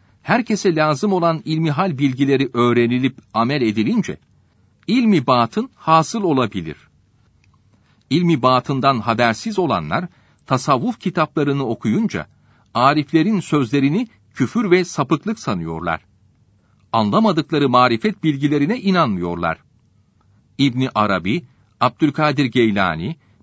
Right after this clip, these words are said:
Mevlana Celaleddin Rumi, Seyyid Ahmet Bedevi, İmam-ı Şarani ve İmam-ı Busayri gibi tasavvuf büyüklerine dil uzatıyorlar. Batın bilgilerine inanmayan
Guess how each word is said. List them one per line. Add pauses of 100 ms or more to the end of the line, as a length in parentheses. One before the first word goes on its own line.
Mevlana
Celaleddin
Rumi, (260)
Seyyid
Ahmet
Bedevi, (480)
İmam-ı
Şarani (280)
ve
İmam-ı
Busayri
gibi
tasavvuf
büyüklerine
dil
uzatıyorlar. (1000)
Batın
bilgilerine
inanmayan